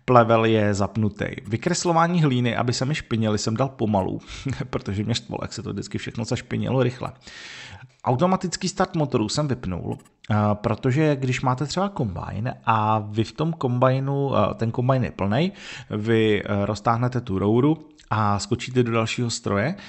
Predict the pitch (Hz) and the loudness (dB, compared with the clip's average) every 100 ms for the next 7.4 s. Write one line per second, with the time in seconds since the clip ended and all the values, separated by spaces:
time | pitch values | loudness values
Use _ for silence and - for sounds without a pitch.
0 | - - 117 - 131 127 113 120 123 139 | -18 -8 -6 2 4 4 4 0 0 0
1 | 135 123 120 123 120 - 123 - 120 123 | 2 2 4 2 2 -2 -6 -4 0 0
2 | 127 110 113 120 117 113 123 127 120 110 | 2 2 2 2 2 2 -2 -4 -2 -2
3 | 110 - 107 92 98 98 113 110 113 117 | -2 -4 -6 -4 -4 -2 -2 -2 -4 -6
4 | 113 120 107 - 104 107 117 117 - 98 | -6 -6 -8 -8 -8 -2 -2 -2 -4 -6
5 | - 110 117 120 110 101 110 113 110 107 | -6 -4 0 0 0 0 2 2 0 -4
6 | - 110 107 107 104 107 110 104 - - | -6 -6 -4 -2 -2 -2 -4 -4 -10 -16
7 | - - - 101 | -16 -18 -6 -2